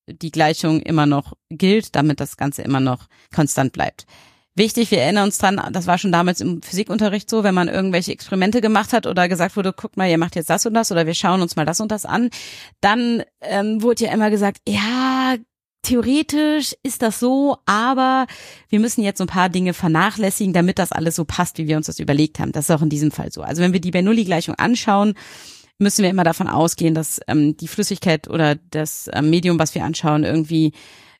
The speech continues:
ähm, nicht komprimierbar ist, dass da keine Reibung stattfindet, dass wir im Prinzip keine Energieverluste durch Wärme oder Reibung oder Ähnliches haben. Ähm, und da ist uns allen klar,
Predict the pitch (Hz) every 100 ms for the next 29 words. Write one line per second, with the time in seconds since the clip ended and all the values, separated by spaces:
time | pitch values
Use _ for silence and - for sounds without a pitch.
0 | - 170 165 - _ _ - 226 214 -
1 | - 208 190 202 214 214 196 156 185 180
2 | - 160 165 - 165 190 175 156 160 170
3 | - 160 - - 165 160 160 160 160 160
4 | 165 160 160 190 - 170 175 170 160 170
5 | - 175 170 - 170 165 160 156 156 165
6 | 165 - - 147 147 170 185 170 151 -
7 | 185 190 170 - 175 170 175 - - -
8 | - - _ _ 160 156 147 - 160 160
9 | 160 - 156 - 160